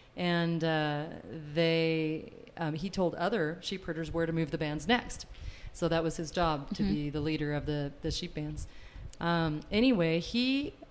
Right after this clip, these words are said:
Speaker 1: uh, was having a party here on our property, um, with other sheep herders.
Speaker 2: Uh-huh.
Speaker 1: And, uh, there were some ladies here, and one of the younger sheep herders, Lloyd Blaylock, uh, ha-,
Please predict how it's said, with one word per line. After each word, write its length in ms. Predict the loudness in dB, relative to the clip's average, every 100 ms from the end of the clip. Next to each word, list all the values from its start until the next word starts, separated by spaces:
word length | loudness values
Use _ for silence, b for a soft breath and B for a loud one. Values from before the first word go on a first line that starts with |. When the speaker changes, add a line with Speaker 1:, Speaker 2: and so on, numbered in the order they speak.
| -20 -6
Speaker 1:
uh, 380 | -2 0 0 -2
was 180 | -2 -2
having 240 | 0 0 0
a 60 |
party 360 | 0 0 0 -2
here 400 | 0 0 0 -2
on 340 | -2 0 0 0
our 140 | -2
property, 440 | -2 -4 -4 -6 -8 B B B -4
um, 460 | 0 0 0 -4 -8 -4
with 240 | 0 0 0
other 420 | -2 2 2 2 -2 -18 -10
sheep 240 | -4 -4
herders. 400 | -2 -4 -4 -8 -8 -2
Speaker 2:
Uh-huh. 200 | 0 2
Speaker 1:
And, 520 | 2 2 2 -2 -2
uh, 240 | 0 0 0
there 100 | 0
were 60 | 2
some 160 | 2
ladies 380 | 4 4 2 -2
here, 340 | -2 0 -2 -4
and 420 | -4 -2 -2 -2
one 200 | 0 0
of 240 | 0 0
the 100 | -2
younger 360 | 0 0 0 0
sheep 260 | -2 -6 -6
herders, 380 | -4 -2 -4 -2
Lloyd 320 | 0 0 0
Blaylock, 480 | 0 0 2 0 -4 -16 B B -6
uh, 320 | -2 0 0 -2
ha-, 240 | -2 -2